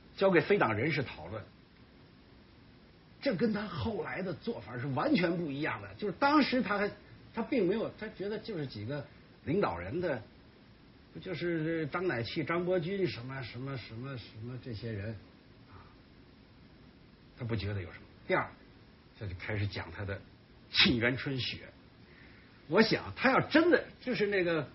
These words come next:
呃，康来胜利后写的那个“北国风光什么千里冰封万里雪飘”，他要真是问题非常严重的时候，他哪有心思谈他的旧作？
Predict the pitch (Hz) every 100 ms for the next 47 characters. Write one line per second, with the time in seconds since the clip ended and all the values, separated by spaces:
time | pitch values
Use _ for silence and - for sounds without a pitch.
0 | - - - - 143 131 131 127 127 127
1 | 127 123 110 - - - - - - -
2 | - - - - - 143 - 147 147 -
3 | 147 139 120 101 104 85 107 98 90 87
4 | - - - - - - - - - -
5 | - - - - - - - - - 117
6 | 101 113 101 110 110 110 98 92 92 113
7 | 95 85 107 101 104 101 104 95 85 104
8 | - - - - - - - - - -
9 | - - - - - - - - - -
10 | - - - - - - - 285 233 349
11 | 320 214 220 156 208 - 254 208 208 139
12 | 156 208 139 98 123 104 175 185 208 143
13 | - 180 135 113 - 135 143 135 120 95
14 | - - - 151 101 120 -